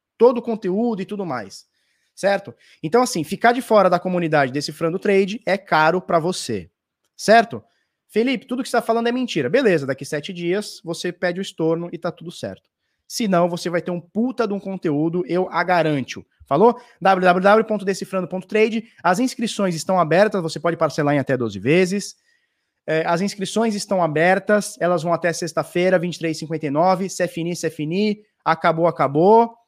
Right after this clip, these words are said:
e vamos que vamos. "Felipe, você está mentindo, tudo isso aí que você tá falando é uma mentira." Bom, é, o Fábio Valente gravou um vídeo ontem, eu não pedi, tá? É, é de livre e espontânea vontade, eu vou deixar o link aqui no, é, como é que é o nome? Aqui no chat da amizade.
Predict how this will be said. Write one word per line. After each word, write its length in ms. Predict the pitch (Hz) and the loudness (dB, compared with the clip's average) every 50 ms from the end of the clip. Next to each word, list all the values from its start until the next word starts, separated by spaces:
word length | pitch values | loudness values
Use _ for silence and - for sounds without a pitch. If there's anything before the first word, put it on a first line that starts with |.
| _ _ - | _ _ -10
e 80 | 185 160 | -6 -2
vamos 200 | 185 202 208 196 | 0 0 0 0
que 80 | 233 | -2
vamos. 340 | 202 160 151 123 101 95 90 _ _ _ _ _ | -2 0 0 -2 -2 -4 -10 _ _ _ _ _
"Felipe, 360 | - 214 240 277 302 294 254 | 0 2 2 2 2 0 0
você 260 | 208 240 233 233 247 | -2 -2 -4 -2 -4
está 220 | 240 - - 247 247 | -6 -4 0 0 0
mentindo, 580 | 262 269 240 - - - 208 196 180 165 147 | 2 0 -2 -2 -2 -2 0 0 -2 -2 -2
tudo 160 | - 262 349 | -4 -2 -4
isso 120 | 294 - 240 | 0 2 2
aí 80 | 240 | 2
que 60 | 233 - | 2 0
você 80 | 220 | 0
tá 100 | 202 208 | 0 0
falando 380 | - - 180 180 202 220 214 208 | 0 0 0 0 0 0 0 0
é 40 | 208 | 2
uma 140 | 202 214 | 2 2
mentira." 420 | 214 220 214 202 - 135 123 107 101 | 0 0 -2 -4 -4 -4 -4 -4 0
Bom, 280 | 127 196 190 131 123 - _ _ _ _ _ _ _ _ _ _ - | 4 4 4 4 4 -2 _ _ _ _ _ _ _ _ _ _ 0
é, 180 | 165 170 170 196 | 0 2 2 2
o 80 | 190 | 0
Fábio 240 | 170 - 226 262 262 | 2 2 2 2 4
Valente 340 | 226 233 214 220 226 214 - | 4 4 4 4 2 -2 -2
gravou 320 | 180 196 180 160 170 180 | 2 2 2 2 2 -2
um 60 | 170 | -2
vídeo 260 | 147 170 165 147 160 147 | -4 -4 -2 0 2 4
ontem, 260 | 160 190 202 - 185 | 4 2 2 2 2
eu 60 | 185 | 4
não 120 | 208 220 | 4 4
pedi, 440 | 190 196 147 131 180 202 220 220 180 - | 2 0 -2 -2 -2 0 0 -2 -2 -2
tá? 300 | - 175 185 208 202 165 | 2 4 4 4 4 2
É, 240 | 147 139 139 131 | 0 -2 -2 -2
é 40 | 135 | -4
de 160 | 135 131 147 | -4 -4 -2
livre 200 | 165 208 233 233 | 0 0 0 0
e 40 | 233 | -2
espontânea 440 | 208 - - 185 160 - 185 175 165 | -4 -4 -6 -6 -2 -2 -2 -2 -2
vontade, 460 | 147 156 147 131 - 165 175 170 143 | -4 -4 -6 -2 2 2 2 2 2
eu 40 | 143 | 0
vou 80 | 156 175 | -4 -4
deixar 260 | 196 180 - - 175 | -4 -4 0 0 0
o 100 | 165 151 | 2 2
link 240 | 151 151 156 147 135 | 0 -2 -4 -4 -8
aqui 220 | - - 139 135 | -10 -6 -6 -4
no, 440 | 127 123 113 110 107 101 98 95 92 _ _ _ _ _ _ _ _ _ _ _ _ _ _ _ _ _ _ _ _ - | -4 -4 -4 -4 -6 -6 -8 -10 -14 _ _ _ _ _ _ _ _ _ _ _ _ _ _ _ _ _ _ _ _ -10
é, 280 | - 120 113 113 110 104 | -6 -6 -4 -4 -4 -6
como 140 | - - 135 | -6 -4 -6
é 40 | 131 | -4
que 80 | - 127 | -4 -2
é 20 | |
o 20 | |
nome? 200 | 139 156 151 139 | 0 0 0 0
Aqui 100 | 123 - | -2 -2
no 100 | 151 139 | -4 -4
chat 360 | 127 - - 170 156 151 - 139 | -4 -2 0 2 2 2 0 -4
da 80 | 131 | -8
amizade. 520 | 123 113 107 101 143 147 135 120 104 98 | -8 -8 -8 -4 -2 -2 -2 -4 -6 -12